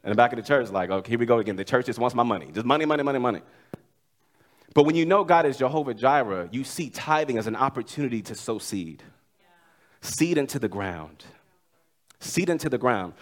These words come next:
When you don't know God as Jehovah Jireh, when you hear about tithing,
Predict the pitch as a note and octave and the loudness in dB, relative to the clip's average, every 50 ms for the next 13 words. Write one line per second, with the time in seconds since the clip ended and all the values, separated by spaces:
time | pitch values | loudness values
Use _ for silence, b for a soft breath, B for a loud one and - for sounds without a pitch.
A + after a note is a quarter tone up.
0 | B B B C3 C#3+ D3 D3 C3+ D#3 F3+ G3+ F#3+ F3+ F3 D#3+ C3 D3 C#3+ D#3 D3 | B B B 4 4 4 4 4 4 4 4 2 2 0 2 4 6 6 6 6
1 | C3+ A2+ C3+ C3+ D3 C#3 C3 A2 G2 C3+ C#3+ D3+ D3 B2+ A2 G#2+ G2 G#2+ A2 C3+ | 2 0 -2 0 0 0 -2 0 4 6 6 6 6 4 2 2 0 -2 -4 -4
2 | F3 F3 F#3 F3 D3+ C#3 C3 A#2+ - - - C#3+ C#3+ D#3 E3+ E3+ F#3+ G3 G#3 A3 | -2 0 2 2 4 4 2 2 0 -2 0 2 2 2 2 2 0 0 0 -2
3 | A3+ | -4